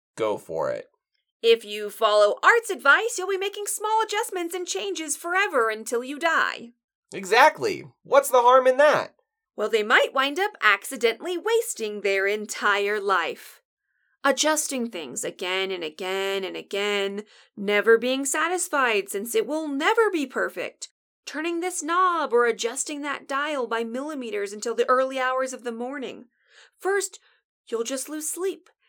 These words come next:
Speaker 2: Then you'll skip entire episodes of your podcast until you slowly lose listeners. Then eventually you'll reach up to press one more button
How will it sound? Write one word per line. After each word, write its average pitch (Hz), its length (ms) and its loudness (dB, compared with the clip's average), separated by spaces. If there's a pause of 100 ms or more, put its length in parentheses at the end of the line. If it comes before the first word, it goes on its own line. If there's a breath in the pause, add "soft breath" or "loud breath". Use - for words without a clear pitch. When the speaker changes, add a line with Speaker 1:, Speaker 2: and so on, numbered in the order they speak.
(160)
Speaker 2:
Then 277 240 -4
you'll 269 140 -6
skip 254 320 -6
entire 247 440 -4
episodes 320 540 -4
of 294 80 -8
your 294 120 -6
podcast 240 640 -6
until 240 160 -4
you 214 160 -8
slowly 285 560 2
lose 269 280 -8
listeners. 214 640 -2 (240 loud breath)
Then 277 140 0
eventually 370 520 -2
you'll 359 160 0
reach 381 240 0
up 415 160 0
to - 80 -10
press 339 300 -4
one 330 240 -4
more 339 180 0
button 359 360 0